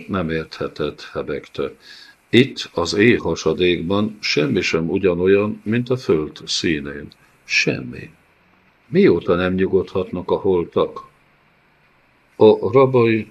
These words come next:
megtörten, lehorgasztott fővel megállt az ablak és a nomád között. "Amióta az árnyékember életre kelt a gólem testében. De nem mindenki jön vissza", zokogta.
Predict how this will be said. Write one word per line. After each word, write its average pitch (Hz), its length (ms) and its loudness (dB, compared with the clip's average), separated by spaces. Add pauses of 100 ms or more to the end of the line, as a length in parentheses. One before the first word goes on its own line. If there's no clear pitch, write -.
megtörten, 82 960 -4 (100)
lehorgasztott 87 920 0
fővel 85 540 -4
megállt 82 460 -6
az 76 140 -4
ablak 90 520 -4 (120)
és 90 260 -4
a 87 80 -2
nomád 76 560 -8
között. - 600 -12 (960)
"Amióta 90 920 0
az 92 240 -4
árnyékember 85 880 -2
életre 82 560 2
kelt 90 360 -4
a 82 100 -6
gólem 90 440 -2
testében. 67 680 -6 (520)
De 123 260 4
nem 170 180 -2
mindenki 104 480 2
jön 98 200 4
vissza", 107 480 -4 (140)
zokogta. - 640 -10